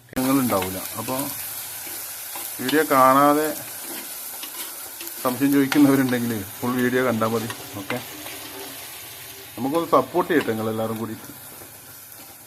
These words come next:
അപ്പോൾ നമ്മളെ ഉള്ളിയും തക്കാളി ഏകദേശം വാടിയിട്ടുണ്ട്. അതിലേക്ക് ലേശം അതിൻ്റെ പാകത്തിന് ലേശം ഉപ്പ് കൊടുക്കുക. പാകത്തിലിട്ടോ നിങ്ങൾ. ഏ, ഇനിയിപ്പോൾ തേങ്ങ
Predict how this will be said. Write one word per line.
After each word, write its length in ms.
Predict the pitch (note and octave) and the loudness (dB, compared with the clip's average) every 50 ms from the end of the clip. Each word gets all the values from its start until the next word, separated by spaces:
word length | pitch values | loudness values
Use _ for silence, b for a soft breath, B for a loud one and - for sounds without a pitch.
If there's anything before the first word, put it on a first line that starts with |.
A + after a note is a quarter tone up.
| - - - - - - - - - - - - - - - - - - - - - - - - - - - - - - - - - - - - - - - - - _ _ _ _ - _ - - - _ _ _ _ _ _ - - _ - - - - - - - - - - - - - - - - - - C3 | -20 -20 -20 -20 -20 -20 -20 -20 -20 -20 -20 -20 -20 -20 -20 -20 -20 -20 -20 -20 -20 -20 -20 -20 -20 -20 -20 -20 -20 -20 -20 -20 -20 -20 -20 -20 -20 -20 -20 -20 -20 _ _ _ _ -20 _ -20 -20 -20 _ _ _ _ _ _ -20 -20 _ -20 -20 -20 -20 -20 -20 -20 -20 -20 -20 -20 -20 -20 -20 -20 -20 -12 -8 -4
അപ്പോൾ 140 | B2 C#3+ D#3+ D#3+ | 2 4 4 4
നമ്മളെ 220 | D#3 D#3 D#3 D#3 D#3 D#3 | 6 6 6 6 8 8
ഉള്ളിയും 240 | D3 C#3+ D3 D3+ D3+ | 8 6 6 6 4
തക്കാളി 300 | D3+ C#3 D3+ D3 D3+ D3+ D3 | 4 4 6 6 8 8 8
ഏകദേശം 340 | C#3+ C#3+ C#3+ B2+ C#3 C3+ C3 B2+ | 8 8 6 4 4 2 4 4
വാടിയിട്ടുണ്ട്. 380 | B2 B2 B2+ A#2 A#2 B2 C3 C3 | 6 4 4 2 2 2 4 4
അതിലേക്ക് 320 | B2+ C3+ C#3+ D3 C#3 C#3+ C#3 C3+ | 4 6 6 6 6 6 4 6
ലേശം 480 | C3 C3+ C3+ C#3 C#3+ C3+ C#3 C3 B2 B2 A2 G#2 A#2 | 6 6 8 6 6 4 4 2 -2 -2 -2 -2 -2
അതിൻ്റെ 280 | A#2 C3 C3 B2 D3 C#3+ C3 | 0 0 2 4 4 4 6
പാകത്തിന് 440 | C3+ B2+ B2 B2 B2 - B2+ C3 C#3 C3 A#2+ A#2 | 6 6 6 4 2 2 0 2 2 2 2 2
ലേശം 280 | A#2+ B2 A#2+ A2+ - A2+ | 2 2 0 0 -2 -4
ഉപ്പ് 100 | - - A2+ | -4 -2 -4
കൊടുക്കുക. 260 | G#2+ F#2+ - G#2+ F#2+ - - - | -4 -4 -4 -8 -10 -6 0 4
പാകത്തിലിട്ടോ 540 | A#2+ C3 C#3 C#3+ C#3 E3 D3+ C#3 - B2 A2 - A#2 | 4 6 4 4 2 2 0 0 2 0 0 0 0
നിങ്ങൾ. 180 | A2 A2+ A2+ B2+ D#3 D#3 - - - - - - - - - - G#2 G#2+ | -2 0 0 0 -2 -2 -6 -12 -20 -20 -20 -20 -18 -18 -16 -12 -8 -6
ഏ, 20 | A2+ A#2+ B2+ C3+ - G#2+ | -6 -6 -8 -10 -12 -12
ഇനിയിപ്പോൾ 240 | G#2+ A2 - B2 A#2+ | -12 -10 -8 -6 -2
തേങ്ങ 320 | B2 A#2+ A#2+ A#2+ A#2+ C3 | -2 0 0 0 0 0